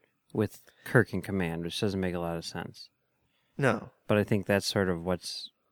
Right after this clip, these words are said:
Speaker 1: officially considered to be what happened, although it's never been shown on screen, so you could make your own assumptions.
Speaker 2: There we go. That's what Star Trek Continues should be. It should be Kirk and them on a five-year mission where everybody's wearing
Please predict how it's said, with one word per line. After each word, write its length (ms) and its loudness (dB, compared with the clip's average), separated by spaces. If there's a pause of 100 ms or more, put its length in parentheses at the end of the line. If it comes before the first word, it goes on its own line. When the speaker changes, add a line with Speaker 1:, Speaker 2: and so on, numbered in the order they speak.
(560)
Speaker 1:
officially 840 -2 (320)
considered 440 0
to 60 -4
be 120 2
what 160 2
happened, 460 0 (100)
although 260 2
it's 200 -6
never 200 -4
been 360 -8 (140)
shown 360 -4
on 160 -6
screen, 460 -6
so 160 -10
you 100 -10
could 180 -12 (100)
make 220 -8
your 120 -6
own 120 -8
assumptions. 640 -14 (560)
Speaker 2:
There 140 -6
we 80 -4
go. 300 -6 (300)
That's 380 -2
what 100 -10
Star 260 2
Trek 220 -4
Continues 440 -2
should 220 -4
be. 300 -10 (380)
It 140 0
should 180 0
be 460 0 (320)
Kirk 260 4
and 140 2
them 200 6
on 100 4
a 40 2
five-year 400 4
mission 460 2
where 360 4
everybody's 540 2
wearing 600 2